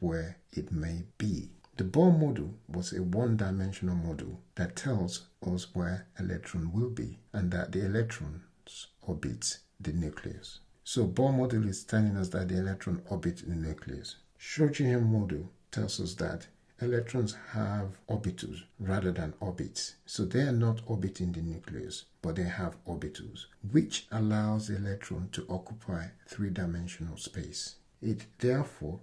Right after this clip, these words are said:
requires three coordinates, or three quantum numbers, to describe the orbitals in which electrons can be found. The three coordinates that comes from Schrödinger wave equations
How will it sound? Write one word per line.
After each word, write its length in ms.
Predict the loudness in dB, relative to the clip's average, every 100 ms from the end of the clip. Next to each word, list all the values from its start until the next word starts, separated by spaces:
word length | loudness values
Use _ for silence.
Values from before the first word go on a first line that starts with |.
| -4
requires 540 | -4 -2 -2 -2 -2 -4
three 300 | 0 4 4
coordinates, 840 | 2 -2 0 -2 -4 -8 -10 -12 -14 _
or 320 | 0 0 0 -6 -12
three 380 | 0 4 4 2
quantum 560 | 0 0 2 0 -2
numbers, 520 | -2 -4 -6 -8 -10 -16 _ -6
to 100 | -4
describe 600 | -2 -4 -2 0 2 2
the 120 | -2 -2
orbitals 640 | -2 -2 -4 -6 -8 -10 -14 _ -2
in 200 | 0 2
which 280 | 0 -2 -2
electrons 480 | -2 -4 -6 -8
can 200 | -4 -4
be 120 | -4 -4
found. 460 | -2 -2 -2 -6 -14 _ -6
The 100 | -6
three 360 | 0 4 4
coordinates 760 | 4 2 2 2 0 -4 -10 -16 _ -8
that 260 | -6 -6 -4
comes 460 | 0 2 0 -4 -10
from 340 | -4 -2 -2
Schrödinger 640 | -4 -2 0 2 0 0 0
wave 280 | 0 -2 -6
equations 600 | -4 -2 -2 -4 -8